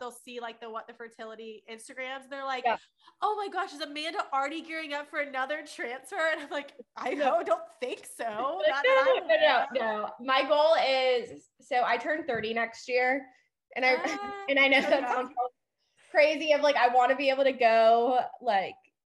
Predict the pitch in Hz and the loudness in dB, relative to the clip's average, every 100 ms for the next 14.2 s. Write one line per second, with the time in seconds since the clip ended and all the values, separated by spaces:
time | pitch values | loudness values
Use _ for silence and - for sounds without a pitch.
0 | _ 233 226 214 208 220 226 214 220 233 | _ -2 2 2 4 2 0 -2 -2 -4
1 | 247 220 226 208 202 202 214 220 208 226 | -6 -6 -6 -6 -8 -2 -2 -2 -4 -4
2 | 214 208 196 226 202 - 208 220 208 208 | -4 -4 -6 -4 -4 -6 -8 -8 -10 -6
3 | 196 190 185 - - 262 240 190 - - | -6 -4 -8 -8 -4 -2 -2 -4 -10 -8
4 | 190 185 170 196 214 233 214 208 277 320 | -6 -6 -10 -10 -8 -8 -12 -6 -2 2
5 | 294 269 233 208 135 131 - - 180 131 | 4 4 0 -4 -10 -10 -16 -8 -6 -6
6 | 202 311 302 285 349 349 277 247 233 240 | -6 -10 -10 -10 -8 -8 -6 -6 -6 -8
7 | - 320 311 233 214 - - - - _ | -12 -8 -6 -8 -12 -18 -20 -20 -20 _
8 | _ _ _ - 269 262 269 262 - 233 | _ _ _ 4 6 8 8 6 0 -4
9 | 208 - 196 190 214 190 208 120 - - | -4 -8 -6 -6 -6 -12 -10 -12 -12 -18
10 | 214 208 196 196 - 220 208 208 196 110 | -12 -12 -12 -18 -20 -20 -20 -20 -20 -20
11 | - _ _ _ _ _ 208 196 80 - | -20 _ _ _ _ _ -16 -14 -14 -16
12 | 220 - - - 214 220 214 220 208 208 | -16 -14 -14 -14 -16 -18 -16 -14 -10 -4
13 | 269 277 269 285 302 277 277 233 240 247 | -4 -4 -4 -4 -4 -6 -6 -6 -6 -8
14 | 247 | -12